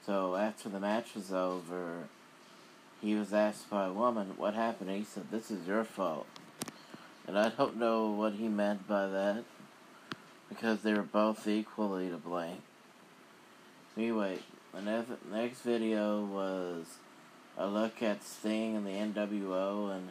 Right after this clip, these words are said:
how everybody, including the, the commentators themselves, were convinced by this time that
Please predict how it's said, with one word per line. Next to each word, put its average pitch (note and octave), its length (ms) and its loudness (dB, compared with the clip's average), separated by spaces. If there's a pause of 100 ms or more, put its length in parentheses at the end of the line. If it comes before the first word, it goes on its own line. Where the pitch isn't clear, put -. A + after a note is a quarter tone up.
how F#2 380 0 (680)
everybody, G#2+ 840 2
including A2 680 0
the, F#2+ 500 0
the E2 180 -14
commentators G#2 640 -2
themselves, F2+ 880 -2 (640)
were G#2 140 -4
convinced G#2 540 -2
by A2 80 2
this F#2 300 -6
time G2 540 0
that F2 440 0